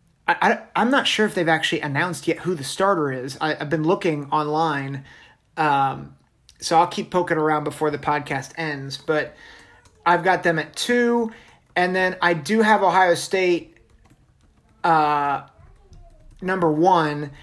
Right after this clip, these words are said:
Listen, I wanna, I wanna talk briefly about Ohio State being at one. And before I do that, J J McCarthy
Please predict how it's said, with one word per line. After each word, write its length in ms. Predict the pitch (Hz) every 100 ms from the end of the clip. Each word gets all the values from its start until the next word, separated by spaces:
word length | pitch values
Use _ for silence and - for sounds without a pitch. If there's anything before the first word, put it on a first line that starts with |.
| - - - - _ -
Listen, 360 | 214 208 165 160
I 60 | 202
wanna, 280 | 294 240 -
I 60 |
wanna 120 | 196 196
talk 300 | 196 - -
briefly 880 | 170 196 226 214 170 139 139 147 - _ - - _ _ - - - - _ - _ _ _ _ _ _ _ _ - - _ - -
about 840 | 180 147 175 170 165 156 - - - - _ -
Ohio 320 | 151 170 160
State 320 | - 165 147
being 160 | 160 151
at 100 | 156
one. 340 | 151 143 139 _ -
And 80 | 165
before 280 | 147 190 180
I 40 |
do 120 | 165
that, 320 | 160 151 - - - _ _ 143
J 160 | 208
J 100 | 202
McCarthy 560 | 196 - 180 170 156